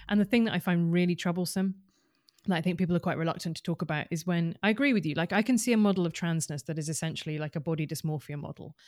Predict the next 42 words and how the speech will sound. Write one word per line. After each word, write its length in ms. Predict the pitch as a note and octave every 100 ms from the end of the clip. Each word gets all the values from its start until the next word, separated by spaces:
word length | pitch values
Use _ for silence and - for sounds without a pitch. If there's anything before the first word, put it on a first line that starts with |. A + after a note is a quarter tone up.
| - -
you 80 | F3
know, 80 | E3
and 80 | E3
I 120 | G3
came 320 | G3 F#3 E3+
up, 260 | E3 - - - - _ _
uh, 240 | F#3 F3 E3 -
you 120 | G3+
know, 240 | D#3+ E3+
I 20 | E3+
spent 220 | - F3+
a 20 |
lot 100 | F3+
of 60 | F3+
my 80 |
youth 300 | F3 A#3+ D4
in 80 | G#3
body 180 | F#3+ F#3
modification 560 | F#3 F3 E3 A3 G#3+ F3
communities 320 | E3 C#3+ D3
where 80 | D#3
people 240 | F3+ D#3+
committed 320 | - E3+ D#3+
to 80 | -
quite 220 | - A3
radical 420 | F3+ F3 F3 F3
changes 500 | E3 D#3+ D3+ D3+ C3+ -
to 100 | D3+
their 120 | D3+
bodies, 320 | D#3 D3+ C#3
whether 140 | D3+
that 140 | C#3+ -
was 100 | -
kind 140 | D3
of 40 | -
implants, 480 | G3 F#3+ - E3+ E3+
having 180 | D3 C#3+
their 80 |
tongues 400 | C#3 - F#3+ F3+
forked, 440 | - F3+ F3 - -
or 120 | C3+
whatever, 180 | -